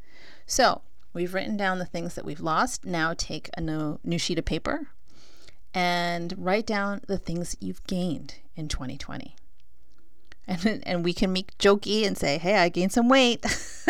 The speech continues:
<laughs> I think we all have. Um, but what have you gained? Have you gained any new insights? Have you gained any new ways of thinking, of approaching, um, problems? Have you gained new ways of,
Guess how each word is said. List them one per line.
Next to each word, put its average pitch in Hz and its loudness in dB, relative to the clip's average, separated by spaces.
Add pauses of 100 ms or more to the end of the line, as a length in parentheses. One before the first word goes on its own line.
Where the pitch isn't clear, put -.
<laughs> - -4
I 220 10
think 254 4
we 240 10
all 233 12
have. 190 12 (520)
Um, 180 10 (100)
but 240 2
what 277 4
have 359 0
you 370 -2
gained? 302 4
Have 202 0
you 202 -2
gained 220 -2
any 226 -2
new 202 -2
insights? 190 0
Have 175 2
you 175 -2
gained 208 -4
any 180 -2
new 190 -4 (320)
ways 202 2
of 170 0
thinking, 202 -4
of 160 -6
approaching, 170 -4 (400)
um, 165 -4
problems? 247 2
Have 175 -6
you 185 -4
gained 190 -6
new 214 -2
ways 208 -2
of, 175 -4